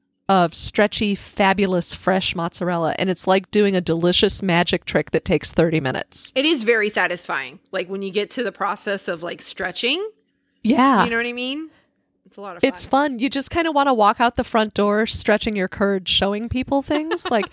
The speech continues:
Speaker 2: <laughs>
Speaker 1: "Hey, look what I, look at what I'm doing. I'm making cheese. Can you make cheese? Would you like to learn to make cheese? I can teach you how to make cheese." I'm like a puppy, you know, I want everybody to be as enthusiastic as I am about these things.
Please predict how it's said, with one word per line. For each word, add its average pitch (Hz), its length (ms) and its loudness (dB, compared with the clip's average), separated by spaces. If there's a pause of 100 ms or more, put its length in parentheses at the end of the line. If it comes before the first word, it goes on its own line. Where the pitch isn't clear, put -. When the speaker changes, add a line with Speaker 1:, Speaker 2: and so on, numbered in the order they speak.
Speaker 2:
<laughs> 339 120 -12
Speaker 1:
"Hey, 294 140 6
look 285 180 2
what 311 100 6
I, 254 140 6 (220)
look 302 200 2
at 453 80 4
what 453 140 8
I'm 392 180 4
doing. 254 280 2 (240)
I'm 277 160 0
making 302 320 0
cheese. 240 500 0
Can 214 220 -4
you 226 120 0
make 269 220 0
cheese? 359 580 0 (460)
Would 240 140 2
you 254 60 6
like 226 180 4
to 254 100 0
learn 220 200 0
to 302 80 0
make 330 200 0
cheese? 403 380 4
I 208 100 4
can 220 160 -4
teach - 280 -8
you 349 80 0
how 302 80 0
to 214 80 2
make 185 200 -4
cheese." - 440 -6 (240)
I'm 240 360 -6
like 285 200 2
a 269 80 4
puppy, - 640 -2
you 196 160 -2
know, 196 140 0
I - 120 4
want 202 220 2
everybody 220 440 2
to - 140 0
be 233 140 4
as 202 100 2
enthusiastic 202 840 0
as 196 100 -2
I 190 120 2
am 185 180 -2
about 165 260 -2
these - 260 -6
things. 170 320 -8